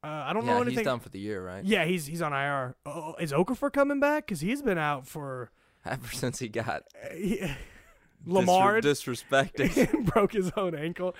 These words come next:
Speaker 1: Yeah,
Speaker 2: That
Speaker 1: he,
Speaker 2: was so bad.
Speaker 1: that, I still see that clip
Speaker 2: Oh, I do
Speaker 1: circulating every
Speaker 2: too.
Speaker 1: now and then.
Speaker 2: It's so bad.
Speaker 1: <laughs> It's bad.
Speaker 2: He just,
Speaker 1: <laughs>
Speaker 2: I mean,
Speaker 1: Oh
Speaker 2: he
Speaker 1: my
Speaker 2: looks like
Speaker 1: God.
Speaker 2: he breaks every bone in his body, and there isn't any, even anyone
Speaker 1: Do you think,
Speaker 2: around.
Speaker 1: do you think he's been out from, for pride only?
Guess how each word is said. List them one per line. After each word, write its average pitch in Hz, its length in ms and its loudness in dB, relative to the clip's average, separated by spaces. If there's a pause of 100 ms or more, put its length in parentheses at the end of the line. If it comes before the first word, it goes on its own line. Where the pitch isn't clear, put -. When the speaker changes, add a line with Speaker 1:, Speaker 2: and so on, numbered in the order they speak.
(200)
Speaker 1:
Yeah, 214 180 4
Speaker 2:
That 156 120 8
Speaker 1:
he, 156 60 4
Speaker 2:
was 156 160 0
so 131 300 4
bad. 117 540 0
Speaker 1:
that, 254 140 6
I 277 80 4
still 233 260 4
see 220 120 -4
that 170 160 0
clip - 220 -4 (100)
Speaker 2:
Oh, 165 140 0
I 131 300 6
do 135 200 2
Speaker 1:
circulating 139 60 -4
every 147 140 -4
Speaker 2:
too. 127 40 2
Speaker 1:
now 120 80 2
and 113 80 0
then. 123 80 -2
Speaker 2:
It's - 120 -8
so 135 280 -2
bad. 110 400 -2
Speaker 1:
<laughs> 208 140 -2
It's 226 160 -2
bad. - 460 -4 (400)
Speaker 2:
He 143 160 -6
just, 123 340 2 (180)
Speaker 1:
<laughs> 220 140 -8
Speaker 2:
I 151 140 -4
mean, 143 160 -2
Speaker 1:
Oh 143 40 -4
Speaker 2:
he 147 120 -2
Speaker 1:
my 135 60 -6
Speaker 2:
looks 147 240 0
like 143 120 0
Speaker 1:
God. 143 60 -10
Speaker 2:
he 127 60 -6
breaks 120 380 -2
every 123 240 -2
bone 113 300 -2
in 110 100 -6
his 104 120 -10
body, 101 560 -4
and 113 120 -6
there 113 200 -4
isn't 120 240 -2
any, 110 240 -4 (280)
even 110 320 -4
anyone 131 220 -2
Speaker 1:
Do 247 60 8
you 302 60 8
think, 339 180 2
Speaker 2:
around. - 240 -10
Speaker 1:
do 196 80 0
you 262 60 0
think 302 180 0
he's 247 100 0
been 214 160 0
out 185 200 4
from, 156 300 -6
for - 180 -8
pride 143 540 -4
only? 131 440 -10